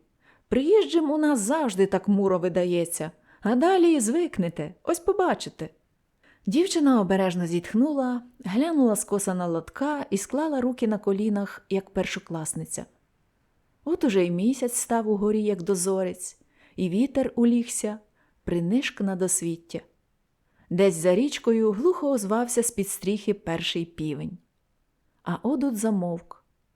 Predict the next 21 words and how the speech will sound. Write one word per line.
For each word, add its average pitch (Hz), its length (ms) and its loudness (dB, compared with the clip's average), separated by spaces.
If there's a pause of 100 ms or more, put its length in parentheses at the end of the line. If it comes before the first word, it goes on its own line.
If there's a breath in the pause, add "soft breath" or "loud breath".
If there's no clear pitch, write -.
мабуть, 196 640 -2
теж 262 220 -2
приморився. 165 760 -4 (1000)
"Ви 202 360 2
гарно 214 440 2
граєте", 208 680 -2 (420)
сказала 180 440 -4
дівчина 175 400 -6
перегодом. 165 640 -6 (840)
"Якби 202 560 0
ж - 180 -6
то", 156 160 -10 (380)
сумно 175 400 -2
озвався 165 460 -2
Латко 247 500 -2 (300 loud breath)
і, 208 100 0
вже 285 160 0
не 311 120 0
сміючи 262 480 2
присунутися 202 800 -2
ближче, 240 720 -4